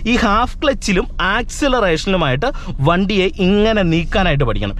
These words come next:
ഇങ്ങനെ നീക്കാനായിട്ട് പഠിച്ചു കഴിഞ്ഞാൽ നമുക്ക് ഈസി ആയിട്ട് ടേൺ എടുക്കാം, മനസ്സിലായോ? അപ്പോൾ അതനുസരിച്ച് ടേൺ എടുക്കുമ്പോൾ നമ്മുടെ വണ്ടിയുടെ സ്പീഡ് കൂടത്തില്ല. ഓക്കെ, വണ്ടി പതുക്കെയാണ് നമ്മൾ ടേൺ എടുക്കുന്നത്. അതാണ് ഈ ഹാഫ് ക്ലച്ചിൻ്റെയും ആക്സിലറേഷൻ്റെയും ഗുണം. അപ്പോൾ സ്പീഡ് കൂടാത്ത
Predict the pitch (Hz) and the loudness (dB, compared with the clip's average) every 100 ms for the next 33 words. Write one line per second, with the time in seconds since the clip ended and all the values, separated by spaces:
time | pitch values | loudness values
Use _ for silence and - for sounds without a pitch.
0 | - 185 147 285 330 311 240 233 - 262 | -6 -4 2 4 4 4 2 0 0 0
1 | 240 226 240 180 175 - 208 139 143 170 | 2 0 0 -2 -2 -2 0 2 0 -2
2 | 156 180 - 190 214 - 214 180 147 156 | -2 -2 0 0 0 2 2 0 -2 0
3 | 165 185 123 113 113 - 185 202 180 110 | 2 2 0 0 -2 0 0 2 0 0
4 | - - - 220 247 247 294 277 285 226 | -4 -6 -2 0 2 2 0 0 -2 -2
5 | 269 202 208 233 226 185 202 220 196 208 | -4 0 0 2 0 2 2 2 2 2
6 | 220 180 180 202 220 208 208 - - 220 | 0 0 0 0 0 0 0 -4 -2 2
7 | 285 285 180 165 147 104 - - - - | 2 2 2 0 0 -2 -6 -10 -10 -4
8 | 165 180 160 - - - - 151 196 220 | -2 0 -2 -4 -8 -10 -4 0 2 0
9 | 202 202 214 - 262 240 220 208 208 - | 0 0 -2 -2 -2 0 0 0 -2 -2
10 | 185 185 151 151 170 214 262 262 254 254 | 0 2 2 0 0 0 0 0 -2 0
11 | 214 214 254 240 233 226 269 - - 160 | -2 -2 -4 -2 0 0 0 -6 -8 -2
12 | 180 202 - 240 226 214 220 240 180 165 | -2 -2 -4 0 0 0 0 2 2 0
13 | 101 196 196 - - 247 277 320 339 - | 0 -2 -2 -4 -2 0 2 0 -2 0
14 | 214 220 233 | 2 2 0